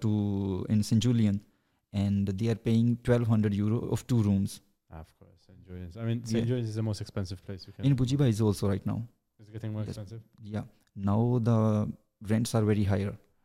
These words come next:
Speaker 1: It will, if you will compare last year to till now, it's very higher.
Speaker 2: So t-, you came to Malta one year and a half ago.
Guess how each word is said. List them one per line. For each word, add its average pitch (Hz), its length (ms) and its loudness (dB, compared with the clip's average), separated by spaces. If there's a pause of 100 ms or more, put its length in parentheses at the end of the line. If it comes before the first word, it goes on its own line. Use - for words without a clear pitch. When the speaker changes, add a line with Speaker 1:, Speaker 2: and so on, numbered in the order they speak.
(320)
Speaker 1:
It 107 160 -4
will, 123 280 2
if 127 160 0
you 135 120 2
will 123 160 0
compare 110 480 2 (260)
last 120 300 -2
year 120 160 2
to 113 140 -6
till 117 160 -2
now, 113 360 2 (100)
it's 117 180 -8
very 107 200 0
higher. 95 280 -4 (1120)
Speaker 2:
So 156 360 -6
t-, 175 180 -4
you 185 160 -4
came 135 240 -2
to 123 80 -8
Malta 107 420 -6 (120)
one 147 180 -6
year 127 100 -2
and 120 100 -2
a 107 40 0
half 110 160 -4
ago. 98 280 -8